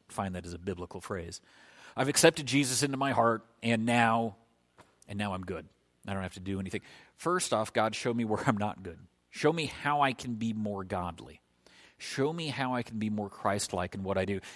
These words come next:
And then, part two, and help me take that message to the rest of the world. That's what we're called for. Can we pray,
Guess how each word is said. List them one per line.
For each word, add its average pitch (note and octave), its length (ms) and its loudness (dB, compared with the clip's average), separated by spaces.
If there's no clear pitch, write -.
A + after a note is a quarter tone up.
And C3 140 -2
then, C#3 500 0
part C3+ 240 2
two, A2+ 380 -2
and - 80 -14
help F#3+ 160 0
me D#3+ 80 -6
take E3+ 220 -4
that - 180 -4
message C#3+ 420 -6
to - 80 -8
the G2+ 100 -6
rest A2 260 -4
of G2+ 60 -10
the G2 60 -8
world. C3+ 460 -10
That's C3+ 220 -2
what D3 100 -2
we're A#2 140 -4
called D3+ 360 -8
for. F#2 220 -10
Can F#3+ 360 0
we F#3 160 0
pray, F#2+ 560 0